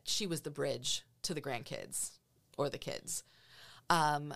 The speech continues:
one thing I see changing now is with more women in the workforce, with more, um,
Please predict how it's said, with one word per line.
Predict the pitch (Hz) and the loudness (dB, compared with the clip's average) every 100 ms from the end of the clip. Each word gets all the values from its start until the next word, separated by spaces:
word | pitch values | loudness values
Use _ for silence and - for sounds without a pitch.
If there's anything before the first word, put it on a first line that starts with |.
| - | -10
one | 165 180 | 0 0
thing | 190 180 | 2 2
I | 170 | 2
see | 165 175 170 | 0 -2 0
changing | 170 185 165 165 156 151 147 - | 0 2 2 0 -2 -2 -6 -6
now | 160 190 220 175 160 156 151 | 0 2 4 4 4 0 0
is | 160 165 160 156 - - - _ _ | 2 2 2 0 -2 -4 -20 _ _
with | 170 170 170 | 0 2 0
more | 170 175 165 | 2 2 2
women | 170 180 | 0 0
in | 190 | 0
the | 196 | 0
workforce, | 180 - - - - 160 - 175 165 | 0 -2 -4 -6 -4 -2 -2 -4 -2
with | 156 156 - | -2 -2 -8
more, | 160 156 160 156 156 - - - - - | -6 -2 2 2 0 -8 -20 -20 -6 2
um, | 160 151 147 147 | 4 4 0 -4